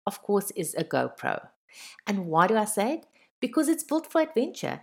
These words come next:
It can handle getting wet. It has got a protective case, so if it falls down, it won't break. You can mount it onto your helmet, and it can capture your whole journey. So GoPro has really niched themselves in the market of adventure sport,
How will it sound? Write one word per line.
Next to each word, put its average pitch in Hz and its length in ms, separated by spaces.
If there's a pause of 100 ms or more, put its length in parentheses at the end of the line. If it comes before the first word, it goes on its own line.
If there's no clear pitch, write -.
(140)
It 226 160
can 277 140
handle 233 500
getting 220 320
wet. 151 380
It 208 120
has 214 140
got 196 160
a 190 40
protective - 580
case, 214 320
so 165 80
if - 140
it - 80
falls 226 380
down, 190 260
it 165 120
won't 151 240
break. 175 280 (460)
You 185 80
can 151 260
mount 202 280
it 208 80
onto 185 220
your 151 100
helmet, 233 600 (300)
and 220 340
it 226 140
can 247 120
capture 277 320
your 254 200
whole 233 220
journey. 185 560 (580)
So 269 300
GoPro 302 720
has 254 260 (180)
really 196 480
niched 170 360
themselves 156 460
in 170 140
the 165 100
market 160 500
of - 200
adventure 156 480
sport, - 460